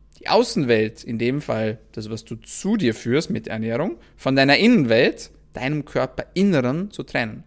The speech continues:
Jetzt wird der eine oder andere sagen, „Hä, aber der Darm ist doch auch im Körperinneren.“ Ja, ja, absolut. Aber bevor Lebensmittel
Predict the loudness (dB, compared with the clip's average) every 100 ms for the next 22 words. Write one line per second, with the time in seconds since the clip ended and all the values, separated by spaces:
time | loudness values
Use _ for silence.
0 | _ _ _ _ _ -10 -4 0 0 2
1 | 2 0 -2 -4 0 2 4 2 0 0
2 | 0 -2 -4 -2 2 2 0 -4 -4 -6
3 | -6 -6 -8 -4 -2 -2 -4 -6 -4 -2
4 | -4 -10 -20 -6 -2 0 0 -2 -2 0
5 | 2 2 -2 -10 _ _ _ _ _ -4
6 | 0 0 -2 -6 -6 -10 -16